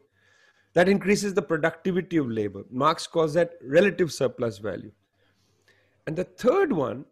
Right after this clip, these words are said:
Smith argues, which is not in Capital, but is there, there's evidence in Marx, and he goes over that, is the extraction of surplus value through super exploitation.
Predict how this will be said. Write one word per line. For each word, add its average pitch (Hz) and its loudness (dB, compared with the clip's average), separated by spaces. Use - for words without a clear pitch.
Smith 170 -4
argues, 143 0
which 160 -10
is 156 -6
not 180 0
in 202 -2
Capital, 117 -6
but 143 -2
is 135 -2
there, 160 4
there's 135 0
evidence 170 0
in 143 -4
Marx, 123 -4
and 127 -8
he 135 -8
goes 143 -2
over 123 0
that, 131 -8
is 156 -2
the 165 -2
extraction 185 -2
of 208 0
surplus 175 -2
value 151 0
through 196 -6
super 170 -2
exploitation. 127 -2